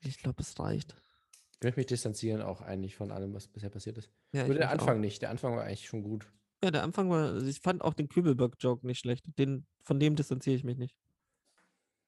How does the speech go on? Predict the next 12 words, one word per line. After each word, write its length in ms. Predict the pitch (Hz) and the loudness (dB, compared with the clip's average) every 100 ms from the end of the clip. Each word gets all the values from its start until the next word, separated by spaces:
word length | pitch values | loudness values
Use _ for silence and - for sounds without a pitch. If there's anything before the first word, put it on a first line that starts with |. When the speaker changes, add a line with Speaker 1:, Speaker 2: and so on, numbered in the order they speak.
| - - _ _ _ _ - | -20 -20 _ _ _ _ -4
Speaker 2:
Ja, 100 | 101 | -4
für 140 | 110 | -2
alle, 140 | 110 117 | -2 -2
die's 160 | 113 | -2
verpasst 360 | 120 127 123 - | -2 -2 -2 0
haben, 240 | 117 117 - - | 0 -2 -8 -2
Speaker 1:
Wie 100 | 131 | 4
Speaker 2:
gut. 40 | |
Speaker 1:
damals 320 | 135 135 135 | 6 6 4
am 100 | 135 | 2
Kölner 280 | - 143 131 | 4 4 4
Bahnhof. 480 | 131 135 127 123 | 4 4 4 0